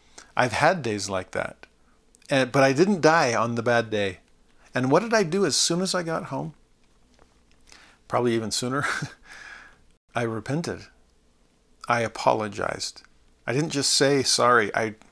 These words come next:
I felt godly sorrow, and I sought my wife's forgiveness.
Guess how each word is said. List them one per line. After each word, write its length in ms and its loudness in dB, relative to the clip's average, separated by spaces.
I 100 2
felt 460 2
godly 340 2
sorrow, 580 2
and 200 -6
I 160 0
sought 420 2
my 140 0
wife's 400 -2
forgiveness. 840 -8